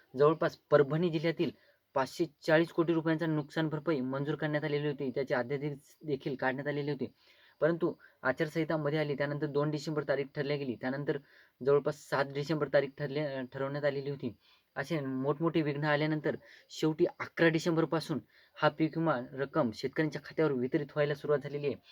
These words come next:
परभणी जिल्ह्यातील जवळपास सर्वच महसूल मंडळातील शेतकरी यासाठी पात्र ठरलेले आहेत. पंचवीस टक्के अग्रिमच्या र-, अधिसूचना परभणी जिल्ह्यासाठी काढण्यात आलेल्या होत्या. त्यानुसार हेक्टरी जवळपास सतरा हजार पाचशे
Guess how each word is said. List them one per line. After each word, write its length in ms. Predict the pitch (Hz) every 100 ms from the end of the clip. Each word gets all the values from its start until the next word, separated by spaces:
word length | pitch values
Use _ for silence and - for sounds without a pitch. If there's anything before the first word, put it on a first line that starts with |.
| - _ -
परभणी 340 | 143 147 170
जिल्ह्यातील 360 | 160 165 165 160
जवळपास 400 | 143 156 160 -
सर्वच 260 | 151 160 156
महसूल 280 | 156 156
मंडळातील 460 | 156 147 147 151 147
शेतकरी 380 | - 139 - 139 - - - -
यासाठी 280 | 151 156 147
पात्र 320 | 143 165 156
ठरलेले 380 | 147 147 156 151
आहेत. 120 | 135 - - _ -
पंचवीस 300 | 139 131 160
टक्के 300 | 175 - 170
अग्रिमच्या 460 | 151 131 143 151 160
र-, 120 | 143
अधिसूचना 560 | 131 127 139 143 160 151 - _ _ -
परभणी 280 | 127 156
जिल्ह्यासाठी 380 | 151 156 156 151
काढण्यात 340 | 143 131 139 151
आलेल्या 240 | 151 156
होत्या. 200 | 151 143
त्यानुसार 440 | - 135 151 165 123 _ - _ -
हेक्टरी 320 | 139 170 156
जवळपास 340 | 143 147 151
सतरा 260 | 147 135 147
हजार 160 | 147 135 -
पाचशे 360 | 135 135 165